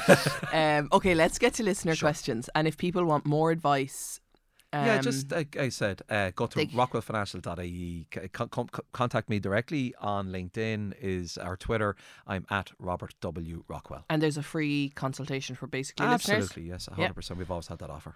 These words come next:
Speaker 2: Tell them you listen to this podcast and they give you free
Speaker 1: Yes.
Speaker 2: financial advice. Okay, so, uh, this is from, I don't know if I meant to say the name, so I won't.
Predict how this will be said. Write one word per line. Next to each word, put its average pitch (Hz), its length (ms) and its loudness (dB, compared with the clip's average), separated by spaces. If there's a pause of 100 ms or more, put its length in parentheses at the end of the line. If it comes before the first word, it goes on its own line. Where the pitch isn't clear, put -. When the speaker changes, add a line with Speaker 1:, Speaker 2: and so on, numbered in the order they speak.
(120)
Speaker 2:
Tell 147 220 -2
them 143 120 -2
you 139 80 -2
listen 135 260 -6
to 131 60 -12
this 131 120 -10
podcast - 420 -8
and 113 80 -12
they 113 80 -10
give 104 140 -4
you 98 80 -4
free - 220 -4
Speaker 1:
Yes. 143 140 -6
Speaker 2:
financial 120 320 -8
advice. 107 280 -10 (360)
Okay, 196 280 4
so, - 220 2 (760)
uh, 147 460 4
this 143 220 -4
is 147 180 -4
from, 127 500 -4
I 147 80 0
don't 147 140 0
know 135 100 -4
if 135 40 -6
I 127 40 -4
meant 127 160 -6
to - 60 -12
say 127 120 -4
the 123 140 -6
name, 120 80 -4
so 127 160 -4
I 123 40 0
won't. 120 260 -4